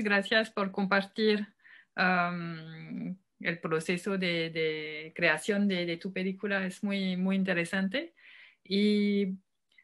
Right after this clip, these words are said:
te agradezco por, eh, por tu tiempo y, bueno, te deseo buena continuación y esperamos que nos vamos a ver pronto y que tu película se va a estrenar en sala en Francia.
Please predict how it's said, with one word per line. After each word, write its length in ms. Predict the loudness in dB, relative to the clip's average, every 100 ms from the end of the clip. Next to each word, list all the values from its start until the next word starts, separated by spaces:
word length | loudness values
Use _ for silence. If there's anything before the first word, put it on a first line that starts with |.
| _
te 80 | 4
agradezco 680 | 6 6 4 2 0 -2 2
por, 240 | 4 4
eh, 220 | 4 2 0
por 160 | -4
tu 120 | -4 -6
tiempo 540 | -2 -2 -4 -6 -6 -2
y, 880 | 0 0 -2 -4 -8 -10 -12 -14 -16
bueno, 320 | -8 -4 -2
te 100 | 0
deseo 580 | 0 -2 0 0 0 -2
buena 680 | -2 0 2 4 4 2 0
continuación 880 | -2 -4 -4 -2 -4 -2 -2 -2 -2 _ -16
y 800 | -6 -4 -4 -6 -10 -10 -8
esperamos 720 | -8 -8 -4 2 4 2 -2 -10 -20 -20 _
que 200 | 0 0
nos 180 | 0 4
vamos 360 | 4 4 2
a 80 | 0
ver 320 | 2 2 0 -2
pronto 560 | -2 -2 -2 -4 -4 -6
y 280 | -4 -4 -4
que 140 | -6
tu 140 | -2
película 440 | -2 -2 0 0 0
se 120 | 0
va 120 | 0
a 40 | 0
estrenar 500 | 0 -2 2 2 2
en 160 | 0
sala 380 | 0 0 2 2
en 120 | 0
Francia. 480 | 2 0 0 -6